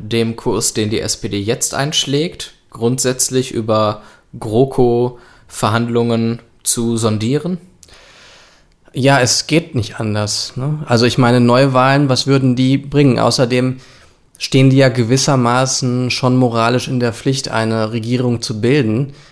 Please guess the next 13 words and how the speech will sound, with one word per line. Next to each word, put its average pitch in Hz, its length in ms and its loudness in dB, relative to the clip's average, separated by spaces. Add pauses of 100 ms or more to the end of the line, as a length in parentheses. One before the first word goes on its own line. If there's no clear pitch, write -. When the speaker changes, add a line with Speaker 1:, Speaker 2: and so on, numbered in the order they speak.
(360)
Speaker 2:
Die 123 220 -4
Menschen 123 380 2
haben 180 140 4
ja 156 140 6
gewählt. 98 720 -2 (300)
Und 120 100 2
es 120 80 4
ist 131 140 2
ja 131 100 6
nicht 135 160 4
so, 135 340 2 (640)
dass 120 200 0
sie 113 500 0